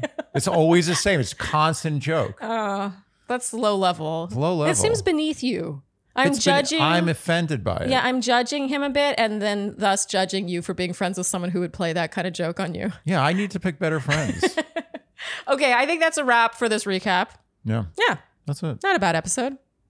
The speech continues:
Speaker 1: No, I, I'm actually, I, I like it.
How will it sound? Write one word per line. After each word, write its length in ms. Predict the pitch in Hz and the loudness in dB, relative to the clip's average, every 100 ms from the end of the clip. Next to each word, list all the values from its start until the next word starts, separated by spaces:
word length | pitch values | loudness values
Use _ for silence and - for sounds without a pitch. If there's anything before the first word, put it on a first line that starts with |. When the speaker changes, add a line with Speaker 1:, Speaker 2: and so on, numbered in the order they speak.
| - | -2
Speaker 1:
No, 240 | 220 277 | 0 2
I, 260 | 135 165 208 | 2 0 0
I'm 120 | 208 | -2
actually, 560 | 220 - 202 196 185 - - - | -2 -2 -2 0 -2 -8 -14 -10
I, 240 | - 180 | -4 -4
I 180 | - 196 | -2 -2
like 240 | 190 185 | 0 0
it. 100 | - | -2